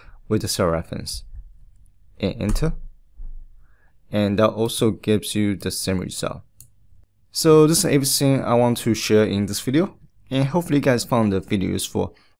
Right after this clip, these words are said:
You can download this Excel template as well as the finalized Excel file from the link in the description below.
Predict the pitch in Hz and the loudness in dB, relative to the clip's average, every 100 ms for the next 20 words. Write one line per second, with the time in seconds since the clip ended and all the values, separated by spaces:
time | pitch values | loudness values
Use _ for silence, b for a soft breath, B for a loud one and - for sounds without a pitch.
0 | _ _ _ _ _ _ 139 139 139 127 | _ _ _ _ _ _ 0 2 4 4
1 | 127 117 - - 107 95 - 87 - 92 | 4 2 -2 0 0 0 -4 -8 -4 -2
2 | 87 - 95 90 - - 92 87 85 - | -2 -2 -2 -2 -4 -4 -2 -2 -6 -2
3 | 117 117 104 90 87 87 - - - 101 | 2 4 4 4 2 -2 -6 -6 -4 -2
4 | - 101 147 B B B B - 123 113 | 0 0 0 B B B B -4 0 2
5 | 107 92 104 131 113 107 95 104 - 113 | 2 2 2 0 0 0 0 -2 -4 -4
6 | 110 113 90 123 - | -4 -2 0 -2 -2